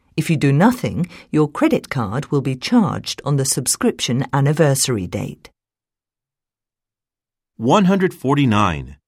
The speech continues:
Speaker 2: How much does the print edition of the magazine cost for one year?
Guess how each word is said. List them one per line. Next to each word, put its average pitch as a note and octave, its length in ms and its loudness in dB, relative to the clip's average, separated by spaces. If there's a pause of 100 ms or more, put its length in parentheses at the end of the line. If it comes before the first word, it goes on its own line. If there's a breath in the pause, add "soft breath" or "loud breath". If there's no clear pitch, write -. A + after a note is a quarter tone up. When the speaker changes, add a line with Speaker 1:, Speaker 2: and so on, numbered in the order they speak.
(760)
Speaker 2:
How C#4+ 280 -2
much G3+ 360 0
does C#3 240 0
the C3 100 -2
print G#3 320 0
edition B2+ 420 0
of A2 140 -2
the A2 80 -2
magazine A2+ 640 0
cost G#2 540 -2
for A2+ 180 -2
one A#2+ 260 0
year? G#2 460 0